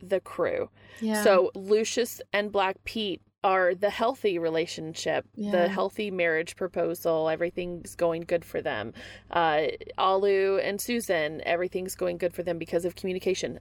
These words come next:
Speaker 1: Again, uh, so is Black Pete and Lucius. They, they
Speaker 2: Mm-hmm.
Speaker 1: communicated. Buttons had a goal to love s-, something and needed to change, and Buttons
Speaker 2: <laughs>
Speaker 1: changed.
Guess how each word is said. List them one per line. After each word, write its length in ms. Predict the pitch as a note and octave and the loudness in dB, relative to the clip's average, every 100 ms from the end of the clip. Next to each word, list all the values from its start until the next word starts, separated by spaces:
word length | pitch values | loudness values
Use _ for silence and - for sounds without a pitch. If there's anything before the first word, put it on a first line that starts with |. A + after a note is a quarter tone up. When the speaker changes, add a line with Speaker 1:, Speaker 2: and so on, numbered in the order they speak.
| - | -4
Speaker 1:
Again, 240 | F3 E3+ - | -2 -2 -2
uh, 100 | F#2 - - | -2 -4 -6
so 200 | - C#3+ | 0 0
is 100 | E3 | 2
Black 240 | E3+ D#3+ | 0 -2
Pete 180 | - G3 | -4 -6
and 220 | F#3 F3+ | -6 -4
Lucius. 340 | G#3 A3+ D3+ - - | -2 -2 -4 -6 -2
They, 280 | G#2 - - | -2 -2 -8
they 80 | - | -6
Speaker 2:
Mm-hmm. 80 | G#3+ | -4
Speaker 1:
communicated. 680 | F#3+ A3+ G#3 - D3 C#3 - - - - - | 0 0 0 -2 -2 -2 -4 -10 -20 -20 -14
Buttons 640 | G3 A3 C4+ G#3 G3 - - - - - | 0 2 2 0 -4 -6 -10 -16 -20 -18
had 440 | - A3 G#3+ G3+ - - | 0 4 4 2 -2 0
a 100 | G#3+ | 2
goal 500 | G3+ G#3 A3 F#3+ F#3 | 2 4 4 4 2
to 340 | - G#3+ G3 F#3 | 0 -4 -4 0
love 420 | G#3+ A3 A3 G#3 | 4 4 2 -2
s-, 100 | G#3+ - - - | -10 -8 -8 -4
something 360 | - A3+ G#3+ G#3 | 0 0 2 0
and 160 | G3+ G3+ | 0 0
needed 280 | A3+ A#3 G#3 | 0 0 -4
to 60 | |
change, 540 | - D#4 D#4+ D4 G3+ G#3+ | -4 0 2 2 2 0
and 140 | F#3+ | 0
Buttons 440 | G3 A3 C4+ E4 - | 2 0 0 -6 -2
Speaker 2:
<laughs> 100 | F#4+ | 2
Speaker 1:
changed. 720 | F4 D#4+ A3 F3 F3 - - | 2 2 -2 -4 -8 -12 -14